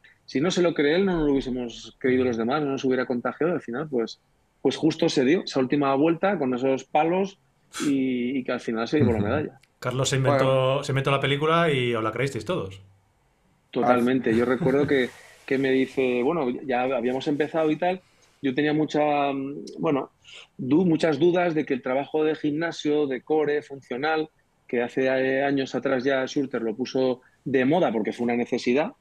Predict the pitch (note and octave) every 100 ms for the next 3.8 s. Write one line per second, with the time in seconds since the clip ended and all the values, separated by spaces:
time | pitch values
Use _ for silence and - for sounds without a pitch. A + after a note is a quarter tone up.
0 | - - A#2 B2 A#2+ _ - B2+ B2+ C3
1 | B2 C3+ C#3+ C3 B2+ B2+ D3 - C#3 B2
2 | - D3 C3+ C3 C3+ - D3+ D3 C#3+ D3
3 | D3 C#3 C#3 C#3+ C#3 C#3 C3+ C#3